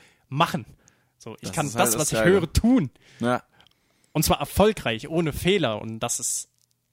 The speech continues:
Speaker 1: oh, das ist geil.
Speaker 2: Ja, das, das ist wirklich. Ich
Speaker 1: Das
Speaker 2: kenn, ich
Speaker 1: ist
Speaker 2: kenn das Gefühl sehr gut. <laughs> Hab ich
Speaker 1: Oh
Speaker 2: schon auch
Speaker 1: ja.
Speaker 2: wieder, jetzt, weil ich, wo ich ja angefangen hab, wieder mehr, äh, Songs auch zu jammen und zu covern, weil ich ja letztes Jahr gar nicht so wirklich gemacht hab,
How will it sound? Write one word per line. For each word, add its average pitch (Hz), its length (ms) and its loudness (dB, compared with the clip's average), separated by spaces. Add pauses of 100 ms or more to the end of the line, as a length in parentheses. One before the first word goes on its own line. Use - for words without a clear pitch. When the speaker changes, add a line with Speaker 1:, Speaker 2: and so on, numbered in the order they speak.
(240)
Speaker 1:
oh, 156 200 4 (200)
das - 120 -20
ist - 160 -20
geil. 127 280 -2 (320)
Speaker 2:
Ja, 170 300 2
das, 120 260 -4
das 165 280 -4
ist 226 100 -6
wirklich. 117 480 -4
Ich - 60 -20
Speaker 1:
Das 131 140 -4
Speaker 2:
kenn, 175 100 2
ich 156 80 2
Speaker 1:
ist - 80 -2
Speaker 2:
kenn 202 100 2
das 175 160 0
Gefühl - 240 -6
sehr 147 160 0
gut. 160 380 0
<laughs> 135 40 -10 (1120)
Hab 95 120 -4
ich 123 60 0
Speaker 1:
Oh 117 40 -2
Speaker 2:
schon 107 100 2
auch 151 60 2
Speaker 1:
ja. 110 80 0
Speaker 2:
wieder, 110 180 -2
jetzt, 107 120 -6
weil 120 100 0
ich, 113 80 -6
wo 117 380 -2
ich 120 100 -2
ja 117 220 0
angefangen 120 560 -4
hab, 120 80 -4
wieder 117 140 0
mehr, 117 640 2
äh, - 20 -2
Songs 127 300 -2
auch 113 120 -2
zu 131 140 -6
jammen 127 300 0
und 120 80 -6
zu - 100 -8
covern, 139 320 -2
weil 123 80 0
ich 110 60 -4
ja 117 80 -2
letztes 120 160 -2
Jahr 107 100 -2
gar 117 140 0
nicht 131 80 0
so 127 80 -2
wirklich 131 120 -2
gemacht 131 280 -2
hab, 139 160 -2